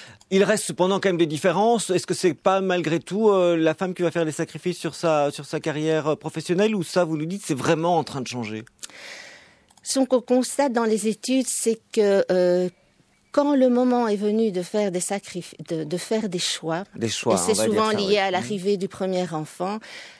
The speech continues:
Speaker 2: ça va être plus souvent du côté de la femme que ces choix vont être faits, euh,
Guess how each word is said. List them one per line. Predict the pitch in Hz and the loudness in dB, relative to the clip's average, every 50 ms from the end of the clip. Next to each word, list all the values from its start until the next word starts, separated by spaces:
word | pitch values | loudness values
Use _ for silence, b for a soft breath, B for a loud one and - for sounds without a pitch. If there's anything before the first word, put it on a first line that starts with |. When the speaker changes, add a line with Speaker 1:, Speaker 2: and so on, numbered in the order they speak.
| B B B _ - | B B B _ -8
Speaker 2:
ça | - - 196 | -2 0 0
va | 190 190 214 | 2 2 0
être | 226 220 - | 0 0 -2
plus | - - | -6 -6
souvent | 233 - - 214 196 185 196 202 202 196 | -4 -4 -4 -6 -6 -4 -4 -2 -2 -2
du | 190 190 | -4 -6
côté | - 190 175 - - - 190 185 170 | -4 -6 -6 -6 -4 -4 -2 -2 -2
de | 151 170 | -2 -2
la | 160 160 156 | -2 -2 -2
femme | 165 - - 175 180 185 190 180 | -4 -4 -4 -4 -4 -4 -6 -8
que | - 175 | -8 -8
ces | 165 - - 165 | -8 -8 -8 -8
choix | - - 170 175 | -8 -6 -6 -6
vont | 175 156 160 160 - - | -6 -6 -8 -8 -6 -8
être | 160 151 - - - - | -8 -8 -10 -12 -14 -14
faits, | 143 - - - - 156 139 139 B B B B B B B | -14 -14 -14 -10 -8 -8 -10 -10 B B B B B B B
euh, | - | -10